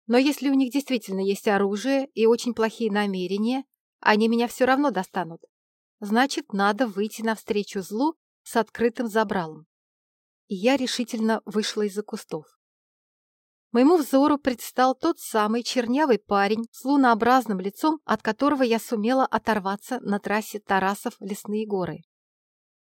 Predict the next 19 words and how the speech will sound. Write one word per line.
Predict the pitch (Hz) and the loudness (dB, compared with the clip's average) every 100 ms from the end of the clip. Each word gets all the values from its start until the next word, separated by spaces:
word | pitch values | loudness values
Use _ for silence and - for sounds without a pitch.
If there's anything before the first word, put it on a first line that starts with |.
| _ | _
"Привет!" — | 208 226 214 233 277 _ _ _ _ - | 6 8 8 6 4 _ _ _ _ -8
осклабился | 196 - 202 190 185 - 208 | -8 -4 -2 -2 -4 -2 4
он | 269 | 4
и | 269 - | 4 0
обнажил | 226 196 185 214 226 | 0 0 -4 -2 -2
золотые | 196 208 214 226 214 | -2 -6 -2 0 0
зубы. | 190 165 165 _ _ _ _ _ _ | -4 -6 -12 _ _ _ _ _ _
"Тут | 254 262 | 0 0
к | - | -2
тебе | - 226 262 262 - | -4 2 6 6 4
дело | 208 202 294 294 180 | -4 2 4 6 4
одно | 165 185 | 2 -4
есть". | 190 190 185 - - _ _ _ _ _ _ _ _ | -6 -6 -6 -8 -20 _ _ _ _ _ _ _ _
"Какое | - 254 - 320 | -4 -4 2 2
еще | 202 180 - | 2 0 -4
дело?" — | 196 214 196 196 - _ _ _ | -2 0 0 -2 -10 _ _ _
спросила | - - 208 226 | -8 -4 -2 -2
я, | 208 202 262 | -2 0 0
приходя | - 220 202 202 240 | 0 -2 -2 2 2